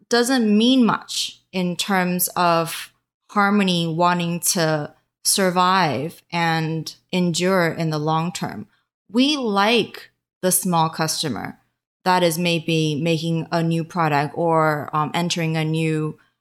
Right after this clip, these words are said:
application that no one has ever heard of and needs support, you know, with circuit testing because they don't know how a crystal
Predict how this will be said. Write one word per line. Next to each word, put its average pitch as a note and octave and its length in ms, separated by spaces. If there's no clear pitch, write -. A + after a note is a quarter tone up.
application E3 640
that D#3 100
no F#3 240
one F#3+ 180
has D#3+ 160
ever D#3 240
heard D3+ 240
of - 220
and E3 160
needs E3+ 240
support, D#3+ 720
you E3+ 120
know, D#3 200
with D#3 460
circuit G3 360
testing D3+ 380
because D#3+ 360
they F3+ 220
don't F#3 300
know D#3+ 220
how D#3+ 180
a D3+ 60
crystal D#3 600